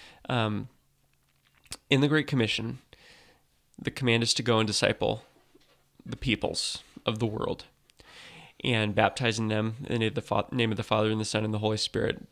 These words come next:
teaching them to obey all that Christ commands. So discipleship,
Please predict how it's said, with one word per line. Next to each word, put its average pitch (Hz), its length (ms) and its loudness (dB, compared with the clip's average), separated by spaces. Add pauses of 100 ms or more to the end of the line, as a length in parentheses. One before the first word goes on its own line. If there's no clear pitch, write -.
teaching 147 400 2
them 107 160 4
to 120 120 0
obey 107 200 6
all 104 140 6
that - 140 -6
Christ - 300 -2
commands. - 500 -4 (840)
So 123 360 6
discipleship, 127 920 4